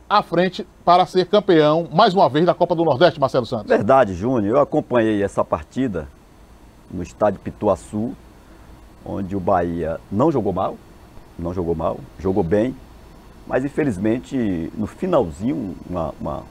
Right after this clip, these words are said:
Speaker 2: uma falta boba, né, inclusive do Paraíba, né, que tocou a mão na bola, e aí o árbitro tinha marcado aquela falta e aconteceu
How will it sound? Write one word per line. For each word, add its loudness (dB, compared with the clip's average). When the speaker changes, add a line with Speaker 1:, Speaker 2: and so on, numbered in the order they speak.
Speaker 2:
uma -2
falta 0
boba, -4
né, -6
inclusive -6
do -2
Paraíba, 2
né, -4
que -18
tocou -2
a 4
mão -2
na -2
bola, -4
e -4
aí 0
o 0
árbitro -2
tinha -4
marcado -4
aquela -4
falta -2
e -4
aconteceu -6